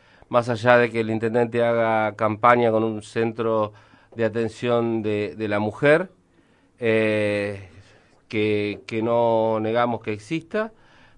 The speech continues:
pero que hoy por hoy la realidad marca que en los cuarenta y seis, cuarenta y tres, dependiendo la, la estadística que uno, eh, tome,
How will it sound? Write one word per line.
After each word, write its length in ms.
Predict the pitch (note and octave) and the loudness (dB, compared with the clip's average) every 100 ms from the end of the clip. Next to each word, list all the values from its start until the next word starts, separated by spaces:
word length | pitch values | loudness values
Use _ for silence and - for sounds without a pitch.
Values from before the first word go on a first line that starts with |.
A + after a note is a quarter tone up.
| - | -6
pero 640 | A#2 A2+ A2 G#2+ G#2 G#2+ G#2+ | 0 2 4 4 4 0 -6
que 340 | G#2 G2+ - | -4 -4 -6
hoy 200 | A#2+ B2+ | -2 -2
por 220 | A#2 B2 B2+ | 0 2 4
hoy 340 | E3 D#3+ E3 _ _ _ | 4 2 -4 _ _ _
la 240 | G#2 G#2 | -2 0
realidad 500 | G2+ G#2 A2 C#3+ D#3+ C3+ | 2 0 4 4 4 4
marca 600 | C3+ C#3+ C#3+ E3+ D#3+ - _ - | 6 4 4 2 2 -4 _ -8
que 160 | A#2 | -2
en 140 | A2+ A2+ | 0 0
los 140 | G#2+ - _ _ _ _ | -2 -6 _ _ _ _
cuarenta 460 | A#2 A#2 A#2 A2+ A#2 | -2 0 0 0 0
y 60 | |
seis, 500 | A2 E3+ D3+ C3+ A2 - _ _ _ _ | 2 4 6 6 4 -2 _ _ _ _
cuarenta 380 | A#2+ A2 G#2 G#2+ | -4 -2 -2 -4
y 60 | G#2 | -4
tres, 340 | B2+ B2+ G#2+ | -4 -2 -2
dependiendo 640 | G#2+ G#2+ G#2 A#2 A#2 A2 | -4 -6 -4 -4 -2 -2
la, 240 | G#2 G#2 F#2 | -2 -4 -4
la 180 | G#2+ | -6
estadística 520 | G#2+ G#2+ A#2 A2+ A2 G#2 | -6 -6 -8 -8 -10 -8
que 120 | G#2+ | -6
uno, 340 | A2 G#2+ G#2 - _ _ _ _ _ _ | -2 -2 -4 -10 _ _ _ _ _ _
eh, 200 | - G#2 | -12 -12
tome, 600 | G#2 B2+ C3 C3 C3 B2+ | -2 2 4 4 2 0